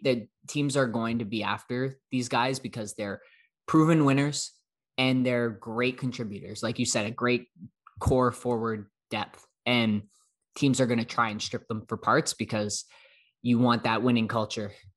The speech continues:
Uh, and, and it's, now these guys have won their cups. They wanna go make their money. So I, I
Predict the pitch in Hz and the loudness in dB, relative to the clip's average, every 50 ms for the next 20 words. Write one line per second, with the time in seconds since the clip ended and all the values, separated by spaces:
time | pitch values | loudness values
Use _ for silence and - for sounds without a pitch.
0 | _ _ _ _ _ _ _ _ - 113 110 104 104 98 - - 113 107 110 104 | _ _ _ _ _ _ _ _ -4 -2 0 0 0 -2 -2 -2 -2 -2 -2 0
1 | - 127 120 120 113 110 - - - - - - _ _ _ _ _ _ _ _ | 2 2 2 2 2 2 0 0 -2 -2 -4 -8 _ _ _ _ _ _ _ _
2 | _ - 135 135 127 123 120 123 127 120 - 131 123 117 - 120 107 110 139 147 | _ -2 0 2 2 2 2 2 0 0 0 0 0 0 -2 -4 -2 0 0 0
3 | 156 160 151 - 175 170 - - - 139 117 113 113 113 113 107 113 107 104 101 | 0 0 0 0 0 0 0 -2 -4 -4 -2 -2 -2 -4 -4 -4 -4 -6 -6 -6
4 | 98 - 98 101 98 85 - - - - _ - - - 135 127 127 123 - - | -8 -10 -10 -8 -8 -8 -10 -10 -12 -14 _ -4 0 2 4 4 4 4 4 2
5 | 131 131 - - - 120 131 127 127 127 | 0 -2 -2 -4 -4 -4 -4 -4 -4 -8